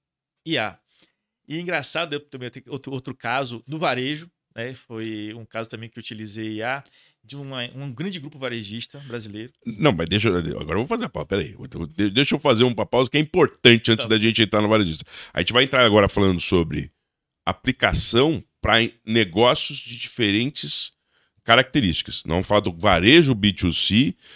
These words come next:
Speaker 2: inclusive aplicação. Uma das coisas que muitos empresários e empresárias trazem aqui é tudo isso é muito bacana, mas eu tenho o problema da síndrome da folha em branco.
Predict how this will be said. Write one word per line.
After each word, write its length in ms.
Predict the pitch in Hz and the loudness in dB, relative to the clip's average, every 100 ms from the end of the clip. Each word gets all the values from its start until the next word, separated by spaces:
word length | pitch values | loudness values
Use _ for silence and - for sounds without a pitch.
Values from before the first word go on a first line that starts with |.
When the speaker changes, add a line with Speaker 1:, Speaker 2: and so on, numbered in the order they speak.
| - | -10
Speaker 2:
inclusive 500 | - 135 135 92 117 | -6 -2 -2 -2 -2
aplicação. 480 | 127 - - - 98 | -4 -6 -6 -2 -2
Uma 140 | 104 131 | -2 -2
das 180 | 151 | -2
coisas 220 | - 104 - | -2 -4 -2
que 80 | |
muitos 640 | 104 104 147 208 202 127 98 | -2 0 0 -2 -2 -2 0
empresários 720 | 101 - 85 78 87 95 82 | -2 -2 -2 0 2 2 0
e 40 | 80 | -4
empresárias 580 | 76 78 73 76 73 | -4 -4 -2 -4 -4
trazem 300 | 76 73 71 | -4 -6 -6
aqui 360 | 69 - 120 123 _ _ _ | -8 -6 -4 -4 _ _ _
é 260 | 82 90 - _ _ _ - | 2 2 0 _ _ _ 2
tudo 240 | 254 226 | 2 4
isso 220 | 214 202 185 | 0 0 0
é 20 | |
muito 240 | 180 - | -2 -8
bacana, 480 | - 82 - 120 98 | -8 -6 0 0 0
mas 340 | 98 107 110 | -2 -4 -4
eu 120 | 117 127 | -6 -6
tenho 260 | 127 131 | -4 -6
o 60 | 135 | -6
problema 440 | - 127 110 123 | -8 -4 -4 -4
da 140 | 123 123 | -6 -6
síndrome 500 | - 110 113 117 123 | -6 -8 -10 -10 -12
da 120 | - | -12
folha 240 | - 131 | -10 -8
em 40 | 80 | -4
branco. 380 | 117 127 123 | -2 -2 -4